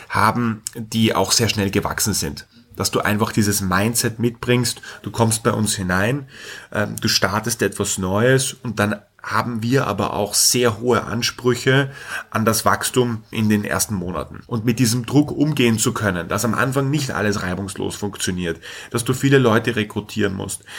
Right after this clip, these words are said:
dass du schauen musst, dass du auch das erste Kundenfeedback hörst und dass du das Produkt iterieren kannst. Also, dass man hier mit diesem Druck umgehen kann, das ist etwas, das ist ein ganz wichtiger Punkt, auf den wir Wert legen. Das zweite Thema ist,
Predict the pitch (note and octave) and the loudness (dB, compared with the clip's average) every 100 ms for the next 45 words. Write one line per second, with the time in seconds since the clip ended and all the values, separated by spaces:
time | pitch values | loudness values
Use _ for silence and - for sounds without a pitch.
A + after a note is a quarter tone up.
0 | - - A2+ A2 B2+ A2+ A2 B2 B2 - | -14 -6 -4 -2 0 2 2 2 0 2
1 | A2+ - B2 A#2+ A2 - - - _ _ | 0 2 4 4 2 -8 -20 -20 _ _
2 | _ _ _ - - A2+ B2 A#2 B2 A2+ | _ _ _ -6 0 0 2 0 2 2
3 | C3 B2+ C3+ A2+ A#2+ A#2 A#2 - A2 - | 0 0 0 0 -6 -2 -2 0 -2 0
4 | F2+ F#2+ - G#2 G#2 - G2 A2+ - B2 | 0 0 -2 -2 -2 -2 -6 -6 -2 -2
5 | A#2+ A#2 - A2 A2+ G2+ F#2 - - G#2+ | -2 -6 -8 -2 0 0 -2 -4 -4 -4
6 | - - - - - A2 A2+ A2 G#2+ A2 | -4 -8 -16 -8 -4 -2 -2 0 2 4
7 | C3 B2+ A#2 A2 G#2+ B2+ C3 B2+ C#3+ D3+ | 6 4 2 -2 0 2 2 2 -2 0
8 | D3 C3+ B2 D3 C#3 - - - - G#2+ | 0 2 2 2 -4 -12 -20 -20 -10 -4
9 | A2+ E2 A2 A#2 A#2 - - - G2+ G#2+ | 0 2 4 4 2 -2 -10 -12 -4 -2
10 | - G2+ G#2+ G2+ G#2+ - - - A2+ A2 | -2 -2 -2 0 0 0 -4 -12 -6 -4
11 | C3+ A#2+ G#2+ A2 A2 - - - G#2 G2 | 0 0 0 -2 -4 -8 -10 -4 0 0
12 | F2 D#2+ C#2+ C#2+ - _ _ B2 - B2 | 0 -6 -8 -10 -14 _ _ -2 2 2
13 | C#3 C#3 C3+ C#3+ C3+ C3 - - | 2 2 2 2 2 4 2 -2